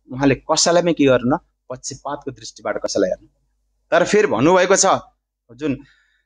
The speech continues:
अब श्रीमद् भगवत गीता अध्याय नौमा भन्नुभएको छ कि अध्याय नौको सम्भवतः उन्तिस श्लोकमा भन्नुभएको छ,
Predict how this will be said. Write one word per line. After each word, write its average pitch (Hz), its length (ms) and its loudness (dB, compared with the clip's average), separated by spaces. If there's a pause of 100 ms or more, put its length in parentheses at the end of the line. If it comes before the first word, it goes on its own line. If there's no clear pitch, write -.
(560)
अब 143 220 4
श्रीमद् 202 360 2
भगवत 143 200 4
गीता 165 320 0
अध्याय 160 520 2
नौमा 175 400 4
भन्नुभएको 139 520 2
छ - 120 -2
कि 175 200 0
अध्याय 151 300 2
नौको 151 260 2
सम्भवतः 139 600 -2
उन्तिस 185 340 0
श्लोकमा 156 320 2
भन्नुभएको 127 420 2
छ, 185 240 -2